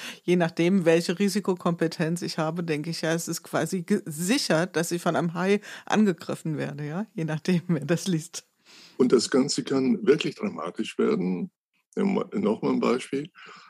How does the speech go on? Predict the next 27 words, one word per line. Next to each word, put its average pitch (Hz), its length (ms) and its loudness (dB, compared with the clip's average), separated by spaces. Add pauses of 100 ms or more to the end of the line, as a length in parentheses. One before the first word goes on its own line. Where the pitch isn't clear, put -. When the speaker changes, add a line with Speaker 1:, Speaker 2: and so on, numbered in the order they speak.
(200)
Speaker 2:
Äh, 107 320 4 (160)
in 104 320 4
Großbritannien 120 800 -2
gibt 110 200 0
es 104 140 -2
alle 101 220 2
paar 87 300 -8
Jahre 104 600 0 (340)
eine 101 300 -2
Antibabypillenpanik. 95 1800 -4 (800)
Und - 160 0
die 104 40 4
bekannteste 165 600 0
lief 104 240 2
so. - 440 -2 (500)
Die 98 280 0 (260)
Medien 131 440 2
berichteten, 123 680 -2 (440)
dass - 520 -2 (280)
die 107 80 -2
Pille 190 280 -2
der - 140 4
dritten 104 360 -2
Generation - 920 -4 (560)
die 101 100 0
Wahrscheinlichkeit 123 720 -2
einer 98 260 0